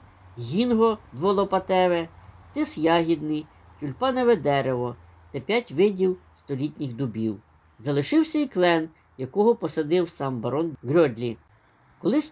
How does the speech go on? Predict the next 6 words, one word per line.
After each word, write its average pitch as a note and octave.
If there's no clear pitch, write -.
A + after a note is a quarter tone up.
тут G#3+
була D#3+
і F3+
оранжерея, C#3
де D#3
садівник D3